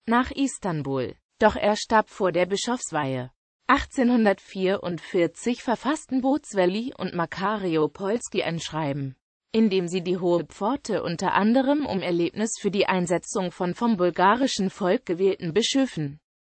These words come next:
Abhaltung der Liturgie auf Bulgarisch, Wahl eines bulgarischen Vertreter in der Regierung oder die Errichtung einer bulgarischen Kirche in Istanbul forderten.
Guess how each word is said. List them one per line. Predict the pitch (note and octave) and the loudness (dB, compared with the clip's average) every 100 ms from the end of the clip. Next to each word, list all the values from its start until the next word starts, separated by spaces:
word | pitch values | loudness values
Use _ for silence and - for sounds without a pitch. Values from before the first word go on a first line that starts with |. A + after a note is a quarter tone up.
| _ | _
Abhaltung | B3 - A#3 F#3 G3 E3+ | 0 0 -2 -2 -2 -2
der | F3 | 2
Liturgie | F3+ F3+ F3+ E3+ G#3+ C#4+ | 2 0 -2 -2 -2 -2
auf | D4 - | -2 -2
Bulgarisch, | E3 E3+ A3 G3+ F#3 G3+ A#3 - | 2 2 2 0 0 -2 -4 -4
Wahl | F3 F3+ A3 | 2 4 4
eines | C4 F3+ D#3 - | 2 0 -2 -2
bulgarischen | F3+ F3 F3+ G3 B3 B3+ G3+ F3+ | 0 2 4 4 4 0 -2 -4
Vertreter | E3+ - A3 B3+ C4+ | -6 -2 -2 0 -2
in | - | -2
der | A#3+ A#3+ | -2 -2
Regierung | B3+ G#3+ C4 G3 D3+ C3+ C3 _ _ _ - | -2 0 0 0 -4 -6 -12 _ _ _ 2
oder | A#3+ G3 | 4 6
die | F3 F#3 | 4 2
Errichtung | F3+ F#3 B3+ - D#4+ D#4 | 0 0 -2 -2 -2 -2
einer | - F#3 | -2 0
bulgarischen | G#3 F3 E3+ F#3 A#3+ C4+ G3 | 2 0 4 4 4 0 -2
Kirche | - F#3+ F#3 - C4 | -2 0 0 0 0
in | - F3 | 0 -4
Istanbul | - E3+ - G3 G3+ A3 A#3 | -4 -8 -4 0 2 2 0
forderten. | - D3+ D3 C#3 C#3+ B2 | -2 -2 -2 -6 -8 -8